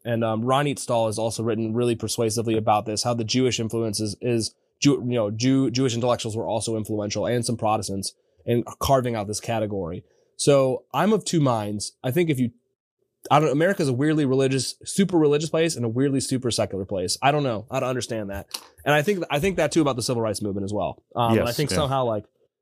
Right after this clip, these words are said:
Speaker 1: maybe there's not an overarching narrative, but maybe there's a way to, like, say they're two, they're, they're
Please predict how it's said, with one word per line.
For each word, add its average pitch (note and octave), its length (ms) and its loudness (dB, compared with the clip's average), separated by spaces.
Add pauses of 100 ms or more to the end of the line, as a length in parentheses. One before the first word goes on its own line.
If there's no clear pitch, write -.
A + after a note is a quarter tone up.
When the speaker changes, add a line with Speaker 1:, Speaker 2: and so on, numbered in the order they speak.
(140)
Speaker 1:
maybe E3+ 180 6
there's F#3 160 2
not F3 180 2
an C3+ 140 -2
overarching C#3 580 0
narrative, C#3+ 400 0
but A#2+ 80 -2
maybe C3+ 280 2
there's B2 180 0
a A#2 60 0
way A#2+ 160 2
to, A2+ 100 0
like, G#2 220 -2
say G#2+ 500 0
they're A#2+ 200 0
two, - 220 -6
they're, C3 260 2 (200)
they're C3 200 -2